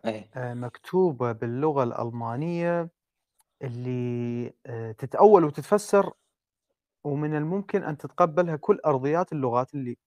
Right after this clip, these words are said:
Speaker 2: بالعالم. كل أرضيات اللغات بالعالم، عفوًا. <clears throat>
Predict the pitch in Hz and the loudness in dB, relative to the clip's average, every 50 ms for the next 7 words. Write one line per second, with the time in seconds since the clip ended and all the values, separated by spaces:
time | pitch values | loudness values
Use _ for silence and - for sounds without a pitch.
0 | _ - 143 139 110 127 127 117 110 107 - _ _ _ _ _ - - 190 180 | _ 0 0 4 4 4 2 2 -2 -10 -18 _ _ _ _ _ -6 -4 -2 0
1 | 170 147 131 143 135 131 - 135 135 143 147 156 156 - 120 98 98 98 85 78 | 0 0 2 0 -2 -2 -4 -4 -2 0 0 -2 -2 -4 -2 -2 -2 -2 -4 -6
2 | - - - - - - _ _ - - 233 214 190 170 139 117 - | -10 -12 -12 -14 -20 -20 _ _ -2 0 0 0 0 -2 -6 -12 -16